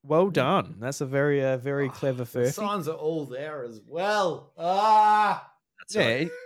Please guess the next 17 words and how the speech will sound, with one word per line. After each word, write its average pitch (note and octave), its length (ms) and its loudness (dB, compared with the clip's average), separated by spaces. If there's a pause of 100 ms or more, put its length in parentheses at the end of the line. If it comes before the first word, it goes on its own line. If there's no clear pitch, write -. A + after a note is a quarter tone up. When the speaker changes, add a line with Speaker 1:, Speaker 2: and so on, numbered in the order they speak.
(100)
Speaker 1:
Yeah, - 60 -8 (280)
and F3+ 140 -2
you D#3 60 4
laid A2+ 160 4
'em A#2+ 80 0
Speaker 3:
Just F3 180 2
Speaker 1:
out, F3+ 40 -2
you F#3+ 60 2
Speaker 3:
enough D#3+ 140 4
Speaker 1:
ignored G3+ 300 0
Speaker 3:
hints. G#2+ 200 -6
Speaker 1:
'em. - 60 -20 (1040)
Speaker 3:
That's - 160 -12
right. G3 140 -4
Speaker 1:
It's - 100 -2
like, G3+ 240 2
um, D#3 360 2